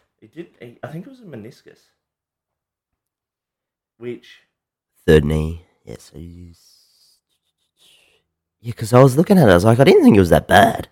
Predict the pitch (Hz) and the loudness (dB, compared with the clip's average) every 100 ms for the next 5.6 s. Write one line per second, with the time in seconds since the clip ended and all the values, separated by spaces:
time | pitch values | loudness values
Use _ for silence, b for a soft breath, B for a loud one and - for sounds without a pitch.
0 | - 127 87 123 127 - 131 131 143 202 | -6 -4 -2 -4 -4 -6 -6 -6 -16 -18
1 | 214 175 143 90 - 104 95 92 90 92 | -16 -8 -6 -6 -12 -16 -6 -4 -4 -8
2 | 90 95 87 - 78 _ _ 95 87 87 | -18 -20 -20 -20 -20 _ _ -8 -8 -12
3 | 82 76 _ 85 _ _ 80 73 _ 80 | -20 _ _ _ _ _ -20 -20 _ _
4 | 76 _ _ 87 82 76 _ _ _ - | _ _ _ -16 -16 -20 _ _ _ -20
5 | - 80 95 82 170 _ | -20 -8 -6 -6 -12 _